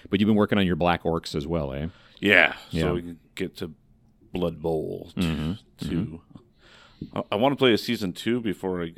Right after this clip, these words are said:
Speaker 2: they release season three. <laughs>
Speaker 1: Yeah, no, I can understand that. I know I was talking with, um, Jason recently about Blood Bowl, too, so you guys can probably play together, I'm assuming, 'cause he's got, I think, something finished, doesn't he?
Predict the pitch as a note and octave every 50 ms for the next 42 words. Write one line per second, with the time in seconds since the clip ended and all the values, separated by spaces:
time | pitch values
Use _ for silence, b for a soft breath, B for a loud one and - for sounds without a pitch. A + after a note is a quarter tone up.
0 | _ - - F2 E2+ E2 D#2+ E2 - - D#2 D#2+ D#2+ D#2+ - - - D#2+ C#2+ C#2
1 | C#2 - - C#2+ B B B B B B B B B B - - G#2+ A#2 B2 B2
2 | A2+ A2 A2+ A2 A2 G#2 A2 A2+ A2+ E2+ D#2 D2 - - D#2+ D#2+ F2 E2+ - A#2
3 | A#2+ E3 F#3 D#3 C3+ - - A#2+ B2 - C#3+ B2 A2 G#2 - - A2+ G#2 G2+ F#2+
4 | - G2+ A2+ - - G2 D#2+ D2 D2 - D#2 D2+ C#2+ D2 D2 D2 - E2 D2+ D#2
5 | - E2+ D2 E2+ D2+ - - A#2+ A2 D#2+ - - - D2+ D#2 D#2+ E2 D#2+ D#2 D2
6 | - - D#2+ D#2 D2+ D#2 E2 D#2 D#2 D2+ C#2+ - - E2+ D2+ E2+ - G2 A2 F#2
7 | D2 D2 C#2 - - G#2 A2 E2+ C#2 D#2+ E2+ - C#2+ - - G2 G2+ F#2+ D2 -
8 | - - D#2+ - - - G#2+ F#2 - - - - - - E2+ E2+ - - - D2+
9 | C#2+ C2+ - - _ - - F3+ A#2+ - - - - - F2 E2+ F2+ D3+ E3+ G3
10 | G#3 F#3+